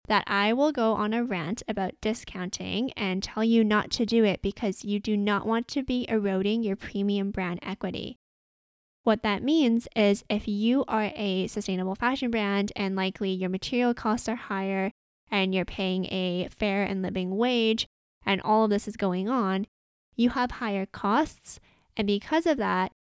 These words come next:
you still need to make a profit. So your end revenue or sales price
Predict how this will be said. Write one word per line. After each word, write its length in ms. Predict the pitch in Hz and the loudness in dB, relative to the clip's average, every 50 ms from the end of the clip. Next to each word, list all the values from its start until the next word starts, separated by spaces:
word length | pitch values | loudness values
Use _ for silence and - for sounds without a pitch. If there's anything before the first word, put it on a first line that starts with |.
| _ | _
you 100 | - 208 | -2 -2
still 200 | - - - 220 | -2 0 0 2
need 180 | 214 214 214 214 | 2 2 2 0
to 100 | - 240 | 0 -2
make 180 | 196 185 190 - | -2 -2 -2 -4
a 80 | 92 | -8
profit. 640 | - - - - 262 269 262 - 202 185 185 180 - _ _ _ _ _ - | -10 -6 -2 0 0 0 0 0 -2 -2 -2 -2 -4 _ _ _ _ _ -6
So 380 | - - 220 202 196 196 196 - | 0 2 6 6 8 6 6 4
your 320 | - 208 196 196 196 190 - _ - | 2 0 0 2 0 0 -2 _ -6
end 360 | - 214 214 214 214 208 208 - - | -4 0 0 2 2 0 0 -4 -6
revenue 640 | 208 196 196 196 196 202 208 208 202 196 196 196 185 | -4 -2 -2 -2 0 0 0 0 2 2 2 2 0
or 200 | - 190 185 190 | 0 -2 -4 -4
sales 480 | - - - 277 294 311 330 330 - | -4 -4 -2 2 2 4 2 2 0
price 500 | - - - - 190 160 180 196 - - | -4 -10 -6 -4 -2 0 0 -2 -2 -6